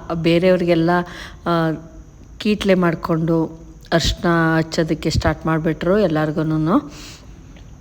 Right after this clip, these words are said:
ತುಂಬಾ ಚೆನ್ನಾಗಿತ್ತು ಅಂತಲೇ ಹೇಳ್ಬೋದು. ಆ, ಮತ್ತು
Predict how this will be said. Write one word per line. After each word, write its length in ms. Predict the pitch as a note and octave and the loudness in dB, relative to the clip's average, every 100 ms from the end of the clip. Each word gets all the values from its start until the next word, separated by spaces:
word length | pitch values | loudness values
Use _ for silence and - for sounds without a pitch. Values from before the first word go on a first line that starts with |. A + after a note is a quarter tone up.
| - - | -14 -12
ತುಂಬಾ 420 | - G#3+ A3 A#3 | 0 4 6 4
ಚೆನ್ನಾಗಿತ್ತು 640 | A#3 G#3 E3+ E3 F3 F3 F#3 | 4 2 0 0 -2 -2 -2
ಅಂತಲೇ 280 | G#3 G3+ | 0 -2
ಹೇಳ್ಬೋದು. 520 | G#3+ A#3 F3 E3+ A3 C4 C4 - - - - | -2 -2 2 2 2 0 -2 -16 -18 -20 -8
ಆ, 220 | B3+ G3+ | 0 2
ಮತ್ತು 760 | G3 G3 F#3+ F#3 G#3+ G#3+ - - | 4 4 2 0 0 0 -2 -14